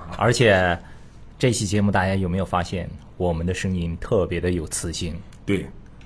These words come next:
Speaker 1: 特别优质的声音。
Speaker 2: 嗯。也非常感谢我们的声音采集设备的赞助商罗德，对，给我们提供这么专业的设备，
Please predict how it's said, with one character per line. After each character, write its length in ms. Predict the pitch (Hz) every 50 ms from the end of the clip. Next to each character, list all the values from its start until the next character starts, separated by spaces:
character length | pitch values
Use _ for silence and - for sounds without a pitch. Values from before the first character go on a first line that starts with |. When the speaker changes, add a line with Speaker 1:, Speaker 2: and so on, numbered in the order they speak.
| - -
Speaker 1:
特 180 | - - - 98
别 160 | 87 98 107
优 220 | 120 143 156 151
质 160 | 143 - 110 87
的 100 | 80 85
声 160 | - 90 85 78 73
音。 140 | 73 71 71 -
Speaker 2:
嗯。 140 | 92 87 82 -
也 220 | - 92 95 92
非 100 | - -
常 140 | 98 95 104
感 160 | 104 90 85
谢 140 | - - 98
我 100 | 90 85
们 100 | 82 90
的 120 | 90 87
声 180 | - - 101 95
音 140 | 95 98 92
采 160 | - - 92
集 100 | 90 90
设 180 | 90 - 107 95
备 120 | 92 90
的 320 | 87 87 85 82 82 82 80
赞 240 | - - 98 90 87
助 100 | 87 80
商 320 | - 101 98 95 95 92
罗 160 | 90 87 92
德， 320 | 92 98 90 95 101 104 - - -
对， 140 | - 92 82
给 120 | 82 - 92
我 120 | 90 92
们 100 | 87 85
提 100 | - -
供 160 | - 95 98
这 120 | 95 110 110
么 60 | 98
专 200 | - 110 98 101
业 80 | 104 98
的 80 | 87
设 200 | 82 - 117 101
备， 120 | 90 85